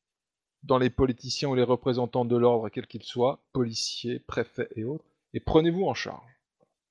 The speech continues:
C'est tout ce que je veux dire, mais là, il faut vraiment se le mettre dans la tête, quoi. Faut pas se le mettre ailleurs, quoi. Faut pas se le mettre dans le cul, pour parler clairement, quoi.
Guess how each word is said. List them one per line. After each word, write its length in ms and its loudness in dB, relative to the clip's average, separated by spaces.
C'est 220 -16
tout 160 -2
ce 60 -4
que 140 4
je 140 0
veux 80 2
dire, 340 -2
mais 320 0
là, 520 4
il 100 -16
faut 200 -10
vraiment 440 -4
se 100 -18
le 80 -14
mettre 140 -8
dans 40 -6
la 80 -4
tête, 200 -16
quoi. 140 -20
Faut 140 -16
pas 120 -2
se 100 -10
le 80 -6
mettre 160 -8
ailleurs, 300 -8
quoi. 180 -20
Faut 80 -4
pas 120 6
se 100 -4
le 20 -2
mettre 160 -2
dans 60 -2
le 60 -6
cul, 340 -12
pour 120 -6
parler 220 -4
clairement, 360 -10
quoi. 180 -20